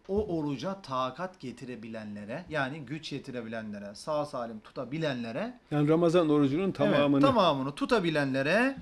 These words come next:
Speaker 1: fidyetun
Speaker 2: ya da şu da olabilir. Ben mesela hastayım, yolcuyum. Daha sonra tutuyorum. Tutabilecek durumum var.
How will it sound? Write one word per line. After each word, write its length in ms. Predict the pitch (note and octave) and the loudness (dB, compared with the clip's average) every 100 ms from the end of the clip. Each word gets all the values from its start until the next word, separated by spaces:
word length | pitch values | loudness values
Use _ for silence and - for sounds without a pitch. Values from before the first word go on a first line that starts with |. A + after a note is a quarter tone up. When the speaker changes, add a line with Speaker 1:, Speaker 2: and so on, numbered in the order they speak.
| - _ | -14 _
Speaker 1:
fidyetun 380 | - A#3+ G3 E3 | -6 0 4 6
Speaker 2:
ya 120 | F#3 | 8
da 100 | F#3+ | 6
şu 200 | - G#3+ | 6 4
da 60 | F3+ | 6
olabilir. 480 | C3 C3 C#3+ G3+ D#3+ | 6 4 0 -2 0
Ben 160 | D#3 D3+ | 0 0
mesela 480 | D3 D#3 D3 C#3+ C#3 | -2 -2 -2 -2 -2
hastayım, 500 | D3 - C#3+ C#3 D3 | -4 -2 0 2 2
yolcuyum. 540 | D3 B2+ D3+ G3 G3+ - | 0 0 2 2 2 -4
Daha 200 | D#3+ F#3+ | 0 0
sonra 260 | D#3 C3+ B2 | 0 0 -2
tutuyorum. 520 | - - B2 B2+ G#3+ | -6 -8 -6 -4 -6
Tutabilecek 680 | - - D3 D3 C#3+ D#3+ - | -2 0 2 2 2 2 0
durumum 360 | A#2 A2+ A2+ C3 | -6 -4 -4 -2
var. 140 | A3+ | 0